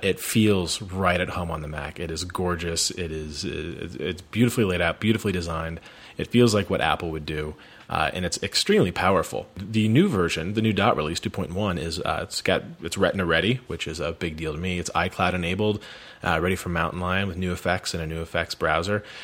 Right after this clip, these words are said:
Right now on the Mac App Store, it looks like it's on sale for twenty-nine ninety-nine, which, uh, that's, that's a pretty good deal. It's a great deal. It's cheaper than what I'm spending per month on that other image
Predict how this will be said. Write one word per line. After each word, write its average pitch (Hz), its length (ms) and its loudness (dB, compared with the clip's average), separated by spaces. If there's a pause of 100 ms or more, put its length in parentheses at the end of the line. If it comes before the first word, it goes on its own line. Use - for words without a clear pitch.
(160)
Right 110 180 6
now 123 220 4
on 127 80 4
the 101 100 2
Mac 110 280 2
App 117 160 4
Store, - 160 2
it - 40 2
looks 131 200 -2
like 131 160 -4
it's - 140 0
on 107 200 0
sale 117 420 0
for - 160 -10
twenty-nine 104 520 0
ninety-nine, 92 480 0
which, 95 220 2
uh, 90 260 4
that's, 110 340 2
that's - 220 -2
a 123 40 -2
pretty 123 300 0
good 101 240 0
deal. 80 380 -4 (460)
It's - 80 0
a 95 40 0
great 90 240 4
deal. 69 180 -4
It's - 280 0
cheaper - 320 0
than 87 140 -4
what 87 100 0
I'm 90 80 0
spending 82 320 -2
per - 140 -4
month 90 300 -2
on 87 220 -2
that 76 260 -6
other 147 280 -2
image 73 260 -6